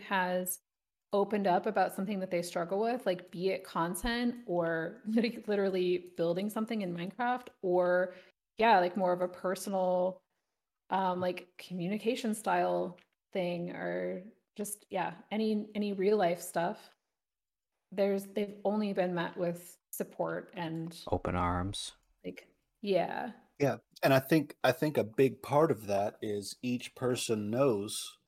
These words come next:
Speaker 3: that if they were on the other end of that conversation, that's what they'd be
Speaker 1: Mm.
Speaker 3: met with.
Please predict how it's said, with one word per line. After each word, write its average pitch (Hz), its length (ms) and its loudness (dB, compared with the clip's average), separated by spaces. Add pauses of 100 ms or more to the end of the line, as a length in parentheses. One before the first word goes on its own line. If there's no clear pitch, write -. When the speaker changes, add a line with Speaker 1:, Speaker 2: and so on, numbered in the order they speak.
(240)
Speaker 3:
that 104 260 0
if 104 180 -4
they 107 200 0
were 110 180 2
on 107 100 2
the 107 140 0
other 110 220 2
end 110 120 2
of 104 100 -6
that 101 200 -2
conversation, 104 880 -4 (240)
that's - 260 -4
what - 160 -8
they'd 95 180 -2
be 95 120 -2
Speaker 1:
Mm. - 0 -
Speaker 3:
met 110 300 0
with. - 160 -12